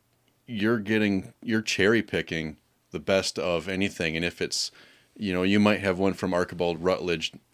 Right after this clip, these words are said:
on turkeys or on a driven deer hunt, you know, and it may not be your cup of tea, but the guy can,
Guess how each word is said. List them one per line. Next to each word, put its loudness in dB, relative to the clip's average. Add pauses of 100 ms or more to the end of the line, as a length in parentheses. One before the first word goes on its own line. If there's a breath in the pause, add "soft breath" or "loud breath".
on -4
turkeys 0
or 0
on -2
a -4
driven 2
deer 4
hunt, -2 (480 loud breath)
you -6
know, 0
and 2
it 0
may 6
not 4
be 2
your 2
cup 0
of -6
tea, 2
but -4 (320)
the -10
guy 2
can, -6